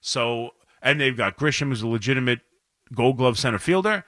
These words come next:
And they've got, and, and the other, they're gonna play Judge a lot in center field. Maybe we'll get to that in a little bit. I have no problem with that.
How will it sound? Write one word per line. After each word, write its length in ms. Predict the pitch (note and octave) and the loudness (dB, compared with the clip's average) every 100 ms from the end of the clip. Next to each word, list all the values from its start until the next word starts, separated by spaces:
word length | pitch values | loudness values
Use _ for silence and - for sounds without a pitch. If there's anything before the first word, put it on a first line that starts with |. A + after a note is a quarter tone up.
| _ _ - | _ _ -6
And 160 | B2 B2+ | -2 0
they've 180 | A#2 | -2
got, 260 | C#3 A#2+ A#2 | 4 4 4
and, 160 | B2 B2+ | 0 -2
and 220 | - B2+ | -2 2
the 60 | C3+ | 4
other, 120 | C#3 | 4
they're 180 | B2 B2 | 4 2
gonna 120 | A#2 | 2
play 300 | - B2+ A2+ | 2 2 0
Judge 320 | F#2 B2 B2+ | 0 0 2
a 60 | A#2 | 2
lot 140 | A#2+ | 0
in 60 | A2+ | 0
center 220 | A#2+ A2 | -4 -4
field. 240 | B2+ C3 | -2 -2
Maybe 140 | A#2 A2 | -2 -4
we'll 100 | G#2+ | -4
get 120 | A2+ | -6
to 60 | G2+ | -2
that 120 | G#2+ | -2
in 80 | G#2+ | 0
a 40 | |
little 160 | A#2 A2+ | -4 -2
bit. 120 | A#2+ | 2
I 40 | |
have 100 | G#2 | 2
no 140 | G#2 G#2 | 2 -2
problem 300 | - F#2+ E2+ | 0 0 0
with 120 | D#2+ | -6
that. 180 | B1+ | -10